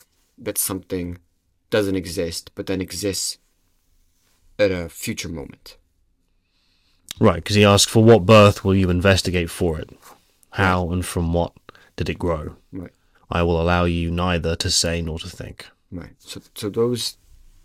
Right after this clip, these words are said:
Speaker 1: those are his, um, properties, right? So then from kind of, then he kind of starts his argument for why these are the case.
Speaker 2: Mm, sure. Go for
Speaker 1: So
Speaker 2: it.
Speaker 1: from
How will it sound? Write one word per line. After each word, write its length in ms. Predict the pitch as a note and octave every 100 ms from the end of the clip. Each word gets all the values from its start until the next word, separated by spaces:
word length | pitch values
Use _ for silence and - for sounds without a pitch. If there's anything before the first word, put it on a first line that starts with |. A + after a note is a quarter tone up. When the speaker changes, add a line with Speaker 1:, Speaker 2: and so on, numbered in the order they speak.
| -
Speaker 1:
those 440 | C3+ A#2+ A#2+ A2+
are 120 | G#2+
his, 420 | G2 G#2 F#2 - - _ _ _ _ _ -
um, 480 | F#2+ F2+ G#2+ F#2 F2 _ _ _ _ _ _ _ _ _ _ _ _ _ _ _ _ -
properties, 580 | - F2 - - - -
right? 220 | G2 -
So 100 | G#2+
then 320 | G#2+ G#2+ G#2+ - _ _ _ _ _ _ _
from 560 | - A2 G2 F#2+ F#2+ - - - - _ -
kind 200 | A#2+ A2+
of, 100 | G2+
then 160 | A2+ B2
he 100 | A#2+
kind 160 | -
of 80 | G#2
starts 240 | - G2+ G2
his 100 | F#2
argument 480 | G2+ G2 F#2 F2 E2+
for 160 | - F2+
why 220 | - E2+
these 160 | E2+ F2+
are 60 |
the 100 | E2
case. 480 | - F2 - - - _
Speaker 2:
Mm, 200 | A#2+ C3 -
sure. 220 | - A#2+ G2 _ _
Go 120 | -
for 0 |
Speaker 1:
So 220 | G#2+ G#2 F#2+
Speaker 2:
it. 60 | - -
Speaker 1:
from 280 | G#2 G2